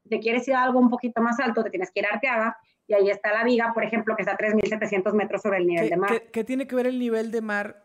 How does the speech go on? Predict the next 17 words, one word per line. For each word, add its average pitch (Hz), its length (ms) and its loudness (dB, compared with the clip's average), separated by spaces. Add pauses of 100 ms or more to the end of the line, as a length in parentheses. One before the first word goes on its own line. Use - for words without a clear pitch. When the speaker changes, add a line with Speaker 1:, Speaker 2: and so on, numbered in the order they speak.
(140)
Speaker 2:
¿No 190 180 -4
tiene 220 200 -6
más 208 180 -6
que - 80 -8
ver 202 120 -6
dónde 196 220 -4
empiezas 190 540 -10
tú? 202 120 -8
Porque 175 140 -10
a - 20 -8
lo 160 60 -10
mejor 151 200 -8
el 185 60 -4
nivel 175 240 -4
del 180 120 -6
mar, 165 400 -10 (500)
digo, 143 420 -10